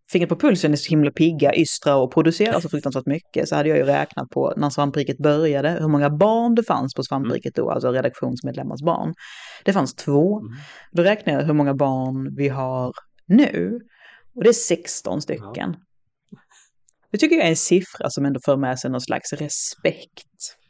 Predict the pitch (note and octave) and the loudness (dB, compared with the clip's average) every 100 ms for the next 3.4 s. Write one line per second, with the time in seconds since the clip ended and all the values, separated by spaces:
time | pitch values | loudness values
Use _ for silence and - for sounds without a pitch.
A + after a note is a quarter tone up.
0 | _ C#3 - A#2+ A#2+ A#2 A#2 G#2 A#2 A2 | _ -14 -10 -4 -2 0 -2 -2 -2 -2
1 | G2 G2 F#2 F2+ F2+ G2 G#2+ - F2+ F#2+ | -4 -4 -4 -4 -6 -4 -4 -4 -10 -8
2 | F2 E2+ F2+ G#2 A#2 - C3+ A2 G2 F#2+ | -8 -10 -14 -8 -8 -4 -4 -2 -4 -2
3 | G#2 G2+ G2+ | -4 -4 -10